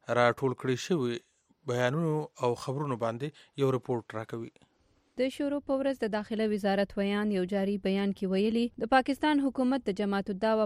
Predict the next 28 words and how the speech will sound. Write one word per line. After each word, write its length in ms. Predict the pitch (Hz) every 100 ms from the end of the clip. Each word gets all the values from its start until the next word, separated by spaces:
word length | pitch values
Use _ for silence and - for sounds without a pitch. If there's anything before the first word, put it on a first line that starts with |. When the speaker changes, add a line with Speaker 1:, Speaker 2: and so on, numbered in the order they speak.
| 208
Speaker 2:
په 60 | 208
هکله 240 | 214 214 208
د 100 | 196
ملګري 340 | 190 185 202 202
ملتونو 480 | 185 185 180 208 208 185
د 100 | 175
سلامتي 420 | - 185 180 190 -
کونسل 440 | 185 185 - 214 202
د 100 | 185 175
دولس 320 | 254 269 233 -
سوه 220 | 240 233
اووه 160 | 233 254
شپېتم 380 | - 214 226 220 214
قرارداد 380 | 196 190 196 196
په 60 | 196 185
رڼا 180 | 202 202
کې 80 | 175 190
ګام 140 | 185 185
اخیستی. 340 | 196 - 190 - - 190
دا 80 | 180
قرارداد 480 | 190 185 180 208 202
دوه 80 | 190 185
زره 160 | 190 -
اتم 220 | 185 214 190
کې 340 | 196 190 202
منظور 300 | 202 190 185
شوی 220 | 214 196
و. 180 | 190 196